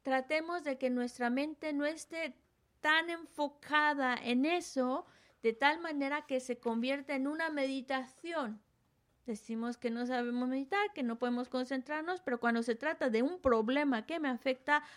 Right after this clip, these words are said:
ahí sí no lo suelto y estoy constantemente pensando en ello. Y eso es lo que nos afecta. Eso es lo que al final nos va a hacer daño. Por eso uno de lo, lo que nos dice durante las enseñanzas es,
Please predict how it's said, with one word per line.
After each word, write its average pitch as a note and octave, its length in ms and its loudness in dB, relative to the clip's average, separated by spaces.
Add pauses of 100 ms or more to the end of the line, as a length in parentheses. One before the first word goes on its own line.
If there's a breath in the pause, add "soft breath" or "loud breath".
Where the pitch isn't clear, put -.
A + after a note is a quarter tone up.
(120 loud breath)
ahí D4 220 2
sí D#4+ 200 -6
no D#4 160 2
lo D4+ 140 4
suelto A3+ 560 2
y G#3 100 0
estoy C4 300 0
constantemente C4+ 960 0
pensando A#3+ 720 2
en G#3 120 0
ello. - 300 -10 (460 loud breath)
Y C4 160 -2
eso F4+ 640 0
es E4+ 200 2
lo E4 160 -4
que C4 120 -2
nos A3 240 -2
afecta. - 480 -12 (320 soft breath)
Eso D#4 300 -2
es E4 60 0
lo D4 160 2
que C#4 80 -2
al B3+ 100 0
final C4+ 580 2
nos A#3 220 -2
va A#3 100 2
a A#3 60 0
hacer A3+ 360 -6
daño. - 360 -10
Por B3 140 0
eso D4+ 380 2 (260 loud breath)
uno C4+ 260 4
de B3+ 280 4 (320 soft breath)
lo, A#3+ 340 2
lo A#3+ 200 0
que A#3 140 -2
nos A3+ 360 0
dice C4+ 460 0
durante A3 340 0
las A3 200 -4
enseñanzas C#4 680 -4
es, C4 280 -2